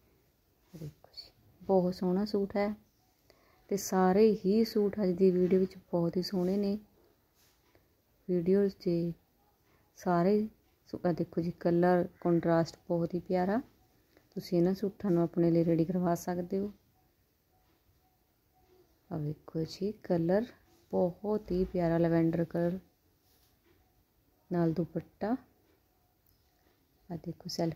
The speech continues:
print ਵਿੱਚ ਕਮੀਜ਼। ਇਹ ready to order ਨੇ। ਬਹੁਤ ਹੀ ਸੋਹਣੇ ਸੂਟ ਦੀ look ਹੈ। ਦੇਖੋ ਜੀ, next ਸੂਟ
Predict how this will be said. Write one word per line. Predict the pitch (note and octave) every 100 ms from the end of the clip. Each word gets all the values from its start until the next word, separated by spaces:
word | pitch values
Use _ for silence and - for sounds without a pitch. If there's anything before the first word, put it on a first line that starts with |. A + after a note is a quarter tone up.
| -
print | F3+ E3+ D#3+
ਵਿੱਚ | F#3 -
ਕਮੀਜ਼। | - E3+ F3+ G#3+ - _ _ _ _ _ _ _ _ _ _ _ _ _ _ _ _ _ -
ਇਹ | G#3
ready | G3+ F3+ F3
to | F3 E3+
order | E3+ E3 F3+
ਨੇ। | G3 C4 E4 - _ _ _ _ _ _ _ _ _ _ -
ਬਹੁਤ | F#3+ F#3 F#3
ਹੀ | F#3
ਸੋਹਣੇ | F#3 F#3+ F#3+
ਸੂਟ | G3+ F#3 -
ਦੀ | F#3
look | F3 F3 - G3+
ਹੈ। | A#3+
ਦੇਖੋ | C4 _ _ - - _ _ - F#3
ਜੀ, | - A3+ A#3+ - _ _ _ _ _ - _ G3
next | F#3 - -
ਸੂਟ | - G3 G#3+